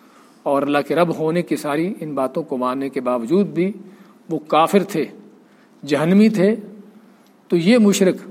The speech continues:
جو اللہ کو رب بھی اکیلا ماننے کے لیے تیار نہیں ہے، عبادت تو اکیلے کی کیا کرنا،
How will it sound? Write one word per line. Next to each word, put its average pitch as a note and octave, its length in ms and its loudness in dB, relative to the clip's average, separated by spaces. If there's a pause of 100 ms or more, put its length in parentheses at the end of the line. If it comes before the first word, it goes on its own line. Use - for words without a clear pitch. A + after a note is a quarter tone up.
(500)
جو D#3 80 2
اللہ D3+ 160 0 (120)
کو D3+ 120 0
رب G3 100 2
بھی G3 180 4
اکیلا E3 340 2
ماننے D3 300 -4
کے D3 120 -6
لیے C3+ 100 -2
تیار A#2+ 240 -2
نہیں A#2+ 300 -6
ہے، A#2 100 -12 (680)
عبادت C3+ 360 2
تو D3 80 0
اکیلے C#3 280 -2
کی C3 140 -6
کیا F#3 160 4
کرنا، C#3 320 -6